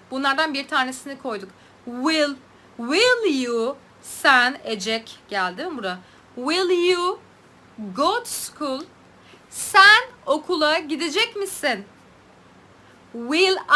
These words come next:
I go to school? Ben okula gidecek miyim? Will they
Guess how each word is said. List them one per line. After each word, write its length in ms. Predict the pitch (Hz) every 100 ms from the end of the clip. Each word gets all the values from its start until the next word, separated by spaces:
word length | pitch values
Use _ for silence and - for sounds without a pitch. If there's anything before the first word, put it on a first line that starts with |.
| 349 349 285
I 200 | 269 302 - - -
go 320 | 220 285 269
to 100 | 262
school? 520 | 262 349 - 440 311 226 - - - - - -
Ben 580 | 214 262 254 262 311 339 -
okula 440 | 262 - 226 240
gidecek 540 | 262 294 311 330 381 381
miyim? 380 | 415 427 320 - - - - - - - - - - -
Will 520 | 233 339 392 339 233
they 480 | 262 240 240 269